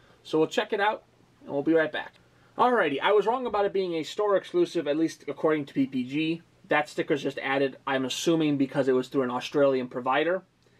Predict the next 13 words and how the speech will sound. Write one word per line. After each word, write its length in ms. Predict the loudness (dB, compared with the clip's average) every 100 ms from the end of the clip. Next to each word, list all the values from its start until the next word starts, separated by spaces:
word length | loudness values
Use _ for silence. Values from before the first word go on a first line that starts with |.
| _ _ _ _ _ _ _ _ 0
They're 100 | 0
saying 220 | 0 -2
twenty-seven 500 | -4 -2 0 0 0
bucks. 440 | -2 -4 -14 -18 _ -20 -20 -20 -10
I 180 | -2 0
won't 240 | 0 -2
say 220 | -4 -4
no. 160 | -4 -6 -8
<laughs> 100 | -4 -4 -4 -18 -20 -20 -20 -20 -20 _ _ _ _ _ _ _ -20
All 60 | -20 _ -20 _ _ _ _ _ -16
right, 240 | -14 -4
next 300 | -4 -2 -2
up, 200 | -2 -4